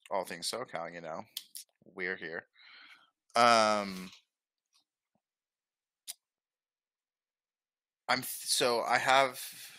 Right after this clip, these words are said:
like I touched on, I have a birthday coming up, and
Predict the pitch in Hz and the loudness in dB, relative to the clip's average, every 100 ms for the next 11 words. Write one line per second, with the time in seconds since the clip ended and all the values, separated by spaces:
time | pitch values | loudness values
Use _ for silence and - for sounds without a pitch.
0 | - - _ _ _ _ _ _ - - | -20 -20 _ _ _ _ _ _ -20 -20
1 | - - _ _ _ _ - 123 127 - | -20 -20 _ _ _ _ 0 4 4 2
2 | 113 - 107 101 107 110 101 98 101 - | -4 -2 -2 0 -2 -2 -4 -4 -6 -6
3 | 90 - 85 78 58 - _ _ _ _ | -8 -8 -8 -8 -10 -12 _ _ _ _
4 | _ - _ _ 107 98 95 95 90 90 | _ -20 _ _ -6 -2 -2 -2 -6 -10
5 | 87 85 82 78 | -10 -12 -14 -16